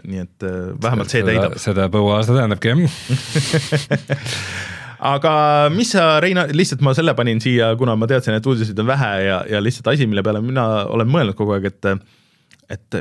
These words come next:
Speaker 1: miks ei ole World of Warcrafti konsoolidel? Et, äh, see tegelikult nagu, kui üks asi, mida Microsoft nüüd võiks selle Blizzardi nende asjadega teha, siis, siis, äh, noh, tegelikult, äh, kõik need teised suuremad M M O-d, äh, äh, see Elder Scrollsi oma,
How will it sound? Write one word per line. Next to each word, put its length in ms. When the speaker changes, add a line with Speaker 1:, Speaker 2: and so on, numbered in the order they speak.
Speaker 1:
miks 300
ei 100
ole 100
World 240
of 80
Warcrafti 480
konsoolidel? 760
Et, 200
äh, 200
see 160
tegelikult 500
nagu, 360
kui 240
üks 200
asi, 200
mida 180
Microsoft 500
nüüd 160
võiks 240
selle 220
Blizzardi 340
nende 220
asjadega 340
teha, 240
siis, 200
siis, 320
äh, 240
noh, 160
tegelikult, 480
äh, 480
kõik 320
need 160
teised 340
suuremad 420
M 200
M 120
O-d, 360
äh, 260
äh, 1400
see 240
Elder 240
Scrollsi 640
oma, 320